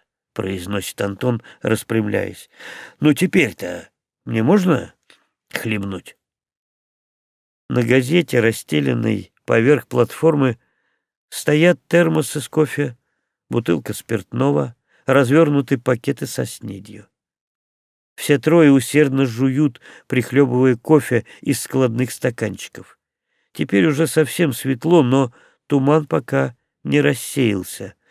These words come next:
Он такой же густой, как и раньше, только уже не молочно-белый, а зеленоватый. Но из всего окружающего мира видна по-прежнему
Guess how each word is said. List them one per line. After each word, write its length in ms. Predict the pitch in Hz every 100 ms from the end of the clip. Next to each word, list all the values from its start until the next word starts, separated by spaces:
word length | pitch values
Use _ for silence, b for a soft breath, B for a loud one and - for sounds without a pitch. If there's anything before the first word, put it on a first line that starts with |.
| B -
Он 180 | 131
такой 340 | 120 131 147 143
же 160 | 127
густой, 520 | 127 120 123 - 147 135
как 300 | 131 123 139
и 40 |
раньше, 520 | 139 127 95 - 110 b b b
только 460 | - 127 117 135 123
уже 440 | 117 107 123 110 - _ _ -
не 120 | 123
молочно-белый, 1080 | 120 131 147 147 - 113 104 110 95 95 101 -
а 260 | 107 98 - _ _ _ _ _ -
зеленоватый. 1080 | 90 107 110 107 107 95 - - 92 _ _ _ _ _ _ _ _ _
Но 260 | 127 127
из 180 | 127 110
всего 400 | - - 123 139
окружающего 960 | 117 117 117 113 131 110 - 123 117 120
мира 420 | 139 160 127 127 B B -
видна 400 | 120 135 143 175
по-прежнему 920 | 160 139 147 165 139 151 151 147 127